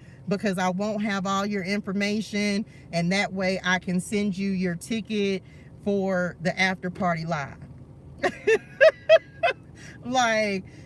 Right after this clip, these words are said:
literally, y'all, that, that's, I just wanna help people.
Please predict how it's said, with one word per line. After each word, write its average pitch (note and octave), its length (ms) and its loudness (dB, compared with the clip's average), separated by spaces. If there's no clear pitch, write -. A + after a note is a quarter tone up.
literally, A#3 580 -2
y'all, F#3+ 520 2
that, A3+ 300 0
that's, G#3+ 400 0
I G3+ 140 -2
just G#3+ 240 -4
wanna G#3+ 240 -2
help G#3+ 280 -2
people. F3 500 -4